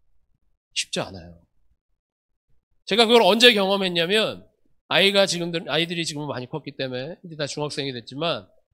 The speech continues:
아이가 한 두 살 반쯤 됐을 때,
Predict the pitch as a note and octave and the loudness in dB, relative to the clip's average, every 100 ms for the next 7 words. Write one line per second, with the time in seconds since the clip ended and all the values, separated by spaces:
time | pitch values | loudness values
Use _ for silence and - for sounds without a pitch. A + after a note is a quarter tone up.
0 | _ C3 D3+ D#3+ D#3+ C#3 B2+ - D#3 D3 | _ -4 -2 0 -2 -4 -10 -14 -16 -16
1 | - E3+ F3+ G3+ G3 G3 _ _ _ _ | -14 -12 -4 -2 -2 -6 _ _ _ _
2 | - F3 F#3 A3+ F#3 C#3+ A#2+ G2+ _ | -6 -6 -4 -6 -4 -6 -8 -18 _